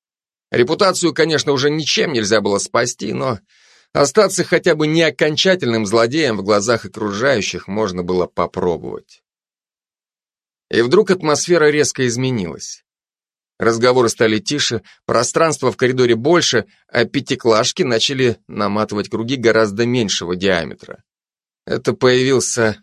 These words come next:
Шмель вместе со своими новыми дружками.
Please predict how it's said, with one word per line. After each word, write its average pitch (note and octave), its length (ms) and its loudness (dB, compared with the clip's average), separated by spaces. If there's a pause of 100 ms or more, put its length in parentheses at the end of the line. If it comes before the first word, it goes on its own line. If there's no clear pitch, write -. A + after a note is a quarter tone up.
(140)
Шмель C#3 720 -2 (520)
вместе A2 520 0
со - 140 -4
своими G#2+ 440 0
новыми F#2+ 480 0
дружками. F2+ 800 -6